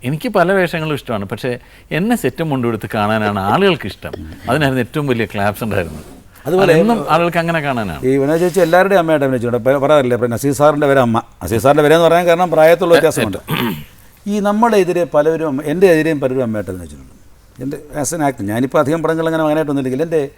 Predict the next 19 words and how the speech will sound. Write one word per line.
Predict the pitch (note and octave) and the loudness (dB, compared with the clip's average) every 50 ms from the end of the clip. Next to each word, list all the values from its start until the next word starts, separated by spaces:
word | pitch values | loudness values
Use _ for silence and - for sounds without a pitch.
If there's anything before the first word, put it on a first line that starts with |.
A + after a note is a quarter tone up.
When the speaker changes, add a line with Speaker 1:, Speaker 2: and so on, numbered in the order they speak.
| - - - - - - - - - | -20 -20 -18 -16 -16 -16 -16 -12 -8
Speaker 2:
ഈ, | C#3+ C#3 C#3 C#3 | -4 -4 -2 -4
ഏഹ്, | C#3 - D#3+ C#3+ C3 | -4 -4 -4 -4 -2
നേരത്തെ | C#3+ C#3+ D3 C#3+ C3+ | -2 -2 -2 -2 -2
പ-, | C3 A#2+ | -2 0
പ-, | G#2+ C3+ C3+ C3 B2 - | 2 2 2 2 2 2
പൈങ്കിളി | C#3 C#3+ D#3+ F3 F3 F#3 F3+ | 0 0 0 0 -2 -2 -2
കഥ | D#3+ E3+ C#3+ D3 | -2 0 2 2
എന്ന് | C#3+ C#3 C#3 | 2 2 2
പറയുന്ന | B2+ B2 A#2 A#2 A#2 | 2 2 0 0 -2
പടത്തിൽ | G2+ A2 G#2+ G#2 G2 A2 G#2+ | -4 -4 -4 -4 -4 -4 -6
എൻ്റെ | A2 A2 A2 | -4 -4 -4
അമ്മയായിട്ട് | G#2+ G#2 G#2 G#2+ A2 A2 G#2 G#2 | -4 -4 -4 -6 -6 -6 -8 -8
അഭിനയിച്ചത് | G2+ G#2 G2+ G#2 G#2 - G2+ F#2+ | -8 -6 -6 -6 -8 -8 -8 -8
എനിക്കിത് | G#2+ C#3+ E3 E3 D3 D#3 | -6 -6 -6 -4 -4 -4
എൻ്റെ, | C#3+ D#3 D#3 E3 D#3 D3+ D3+ - - _ _ _ - _ - - - - - - - - - - - - - | -4 -4 -2 -2 -2 -4 -4 -8 -16 _ _ _ -20 _ -20 -20 -20 -20 -20 -20 -20 -20 -20 -20 -20 -16 -8
ഞാനും | B2+ C#3 D#3+ F3 F#3 G3 F#3+ D#3 | -2 0 2 2 2 0 -2 -4
ചേച്ചിയായിട്ട് | - D3 D3+ C3+ - D#3+ D#3 C3 C#3+ | -4 -4 -4 -2 -2 -2 0 2 0
അഭിനയിക്കുന്ന | C3 G#2 G2+ B2+ C3+ C3+ C3+ C3 B2 - C3 C3 C#3 | 0 0 0 -2 -2 -2 -2 -4 -4 -6 -6 -6 -6
സമയത്തും | C3 - A2+ G#2 G#2 G#2+ G#2+ F#2+ - - G#2 G2+ | -6 -8 -10 -10 -10 -10 -12 -14 -14 -14 -16 -16